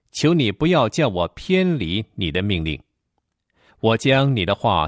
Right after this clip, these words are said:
藏在心里，免得我得罪你。耶和华，你是应当称颂的，求你将你的律例教训我。我用嘴唇传扬你口中的一切典章。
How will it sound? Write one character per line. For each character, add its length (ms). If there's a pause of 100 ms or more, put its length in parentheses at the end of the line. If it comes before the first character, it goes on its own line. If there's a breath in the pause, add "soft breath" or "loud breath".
藏 400
在 160
心 220
里， 240 (300 soft breath)
免 280
得 100
我 260
得 220
罪 200
你。 200 (1160 soft breath)
耶 160
和 100
华， 480 (400)
你 180
是 220
应 200
当 220
称 180
颂 220
的， 200 (600)
求 300
你 260
将 260
你 120
的 100
律 240
例 300
教 280
训 200
我。 280 (920 soft breath)
我 120
用 140
嘴 260
唇 380
传 300
扬 180
你 140
口 340
中 180
的 340
一 140
切 220
典 260
章。 300